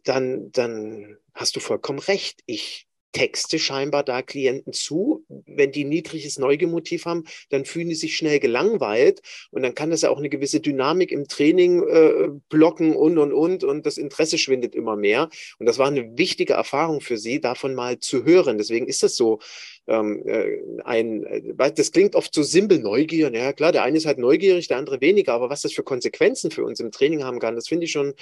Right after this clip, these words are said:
ähm, sehr groß und sehr wichtig.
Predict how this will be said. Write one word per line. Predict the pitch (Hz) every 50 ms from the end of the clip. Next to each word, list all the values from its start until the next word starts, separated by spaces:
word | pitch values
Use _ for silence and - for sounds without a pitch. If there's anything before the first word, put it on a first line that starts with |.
| - - - - - - - -
ähm, | 127 123 123 113 107
sehr | - - 123 117 107
groß | - - 120 131 165 240 247 - -
und | - - 147 143 143 135 -
sehr | - 131 117 120
wichtig. | 147 156 - - - 233 254 - - -